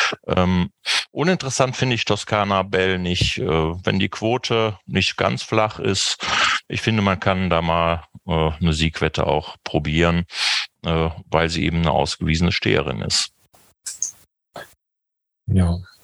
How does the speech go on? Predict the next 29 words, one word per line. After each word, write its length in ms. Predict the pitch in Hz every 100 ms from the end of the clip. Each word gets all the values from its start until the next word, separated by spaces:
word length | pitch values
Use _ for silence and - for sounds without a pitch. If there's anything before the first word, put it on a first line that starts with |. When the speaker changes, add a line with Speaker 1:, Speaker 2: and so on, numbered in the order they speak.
| _ _ -
Speaker 2:
Ja, 200 | 120 110
und 220 | 104 95
also 220 | 117 107
Andreas 480 | 110 104 113 123 110
hat 100 | 107
das 140 | 117 123
eigentlich 420 | 117 117 101 -
auch 180 | 113 113
schon 200 | - 95
sehr 160 | 117
gut 200 | 117 107
ausgeführt. 680 | 107 120 120 131 - 123 110
Ich 120 | 95
bin 120 | -
jetzt 160 | 113 95
nicht 140 | 131
so 100 | -
der 180 | 104 104
Amerika-Experte, 880 | 98 113 131 127 117 117 - 120 113
aber 160 | 104 104
mir 160 | 113
ist 140 | 117 110
auch 200 | 123 110
nur 340 | 120 117 117 - - _
McCulloch 640 | 110 110 - 117 117 127 -
eigentlich 420 | 117 113 117 101
da, 140 | 113
oder 100 | 107
McCulloch 520 | 101 95 - 131 123